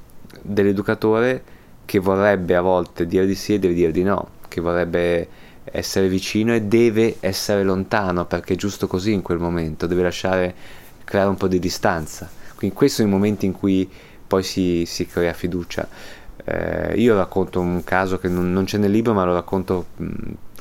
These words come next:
perché poi i racconti non li ho scritti io, io ho fatto la prefazione e i racconti sono scritti da altri educatori. Racconto invece un mio caso.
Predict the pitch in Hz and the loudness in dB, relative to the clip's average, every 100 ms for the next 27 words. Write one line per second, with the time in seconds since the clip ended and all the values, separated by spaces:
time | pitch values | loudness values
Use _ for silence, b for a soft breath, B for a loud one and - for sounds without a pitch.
0 | B B - 90 98 - 101 92 110 107 | B B -2 2 0 2 0 0 0 0
1 | 98 90 90 - 87 95 101 98 90 87 | 0 2 0 -2 -4 2 2 2 2 -2
2 | - 82 80 80 - - 101 101 110 B | 0 0 2 0 -2 -2 0 0 -2 B
3 | B B B - - 90 85 85 85 87 | B B B -10 -2 0 2 2 0 -2
4 | 98 - 95 - - 90 87 92 90 92 | -2 -2 -6 -4 -2 0 0 0 0 0
5 | 90 87 87 90 110 110 107 98 90 98 | 2 2 2 0 -2 -2 0 0 0 0
6 | 92 - 78 80 80 | 0 -2 -4 -4 -6